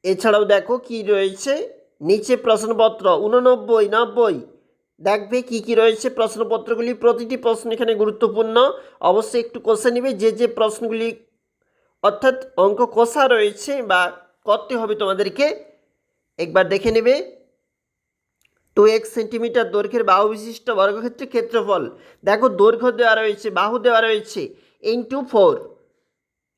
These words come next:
অবশ্যই দেখবে প্রশ্নপত্রগুলি। সরল কোণের মান বলেছে, সরল কোণ মানে হচ্ছে কত? একশো আশি ডিগ্রি।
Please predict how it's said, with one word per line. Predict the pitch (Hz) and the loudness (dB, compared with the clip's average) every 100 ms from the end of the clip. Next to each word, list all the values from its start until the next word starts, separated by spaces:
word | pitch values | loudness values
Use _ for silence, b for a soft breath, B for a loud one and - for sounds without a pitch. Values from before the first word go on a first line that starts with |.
| - | -4
অবশ্যই | 185 208 233 226 | -2 -2 -2 0
দেখবে | 214 202 247 233 | 0 0 -2 0
প্রশ্নপত্রগুলি। | 208 214 220 214 233 214 226 294 B B _ - | -2 -2 -4 -4 -4 -2 -2 -4 B B _ -4
সরল | 214 226 254 254 | 0 2 0 2
কোণের | 240 240 233 | 2 2 2
মান | 220 226 214 | 2 2 0
বলেছে, | 214 214 214 208 | -2 -2 -6 -8
সরল | 226 226 233 | -4 -2 -2
কোণ | 240 226 | -4 -2
মানে | 220 247 | 2 2
হচ্ছে | 247 247 | 0 -4
কত? | 240 240 202 | 0 2 0
একশো | - 220 220 | 0 0 0
আশি | 226 240 | -2 -4
ডিগ্রি। | 240 202 165 | -4 -4 -6